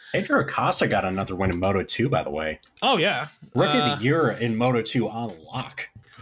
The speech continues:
Speaker 2: Yeah, M-, Moto Rookie of the Year. We also got conf-, confirmation that the, uh, Moto two grid, is, the Moto G P grid is, is complete. Augusto Fernandez is officially announced at Gas Gas this past weekend.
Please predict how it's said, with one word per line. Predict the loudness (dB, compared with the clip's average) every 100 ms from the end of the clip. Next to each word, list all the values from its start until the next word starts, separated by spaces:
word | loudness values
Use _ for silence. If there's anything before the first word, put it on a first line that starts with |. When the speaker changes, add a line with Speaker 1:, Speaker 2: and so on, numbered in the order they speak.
| -20 _ -2
Speaker 2:
Yeah, | 0 0
M-, | -2 -6 -2
Moto | 0 0 0
Rookie | 0 0
of |
the | 2
Year. | 4 2 0 -6 -8
We | 0 2
also | 4 2
got | 0 0
conf-, | -2 -2
confirmation | -2 -2 0 2 0 0 -2
that | -2 0
the, | 0
uh, | 2 2
Moto | 2 2 2
two | 0 0 -2
grid, | 0 0 0
is, | -2 -6
the | -2 0
Moto | 2 0
G | 0 -2
P | 0
grid | 0 -2
is, | -4 -8
is | -8
complete. | -6 -6 0 0 0 -8 _ -20 -18 -6
Augusto | -2 0 0 -4
Fernandez | 0 2 2 2 2 0 -4
is | -8
officially | -8 -6 -4 -2 0 0
announced | 0 -2 -4
at | -12 -4
Gas | -2 -2 -2
Gas | -2 -2
this | -4 -4
past | -2 -2 -2
weekend. | -4 0 2 2